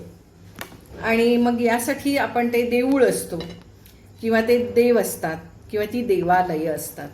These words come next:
तर कारण की आपण इतकं आपण मोठे नाही आहोत किंवा इतकी आपली मनाची उंची इतकी नाही आहे, विचारांची प्रगल्भता आपली इतकी नाही आहे की आपल्याला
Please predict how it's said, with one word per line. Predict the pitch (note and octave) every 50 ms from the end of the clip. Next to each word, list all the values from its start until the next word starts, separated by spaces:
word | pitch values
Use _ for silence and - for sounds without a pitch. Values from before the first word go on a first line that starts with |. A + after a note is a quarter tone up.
| - - - - - - - - - - - - - - - - - - - - - - - - - -
तर | G#3+ G#3 G#3 G#3+ A3
कारण | A3 - - - B3 B3 B3+ B3
की | B3+ D4
आपण | - A3+ A3+ - D4+ D4+ D4+ C#4+
इतकं | C4+ - - - - - F#4
आपण | F4+ F4+ F4+ F4 F4+ D#4+ E4 D#4+ D4+ C#4+ - - - -
मोठे | C4 C4 C4 B3 B3+ C4 C#4
नाही | C4 C4 B3 A#3+ A#3+ A#3+
आहोत | A#3+ A#3
किंवा | A#3 - - C4+ C4+ C4
इतकी | - B3 A3+ A#3+ - - D#4+
आपली | E4 D#4 D4+ - D4 C#4+ C#4+ D4 D4 D#4 D#4 - - - - - - - - - - - - -
मनाची | A#3 B3 B3+ B3+ C4+ C#4+ C#4+ - - E4+ - -
उंची | D4 C#4+ C#4 C#4 C4+ C4+ C#4 F4
इतकी | E4+ E4 - - - - C#4+ D4 D4
नाही | C#4 B3+ B3 B3 B3
आहे, | B3 B3 B3
विचारांची | B3 A#3 A#3 - C#4+ C#4 C#4+ D4 C#4+ C#4 C#4 C4+ - D4+
प्रगल्भता | - - A#3+ A3 G#3+ B3 C4+ C#4 C#4+ D4 D4 E4
आपली | E4 E4+ F4 - D4 D4
इतकी | C#4+ - - - - - D4
नाही | C#4+ C4 C4 C4+ C4+ B3+ A#3+
आहे | A3+ A3 A3 A3 - - - - - - - - - - - - - -
की | C#4 D4
आपल्याला | - - A#3+ A#3+ A#3+ C4+ C4+ C4+ C#4 C#4+ C#4+ C#4+ D4 C#4+ C#4+ D4 C#4+